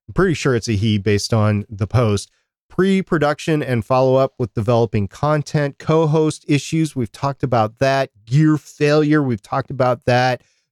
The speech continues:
Trials and tribulations of crowdfunding, rebranding,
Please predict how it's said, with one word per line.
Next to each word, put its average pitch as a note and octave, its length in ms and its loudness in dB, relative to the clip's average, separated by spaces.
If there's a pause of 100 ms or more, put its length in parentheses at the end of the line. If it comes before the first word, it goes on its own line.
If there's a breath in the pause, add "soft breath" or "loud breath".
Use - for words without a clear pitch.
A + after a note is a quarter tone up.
Trials D3+ 460 0
and C#3 120 -2
tribulations C#3 840 0
of - 160 -10
crowdfunding, D#3 880 0 (340)
rebranding, E3 1160 2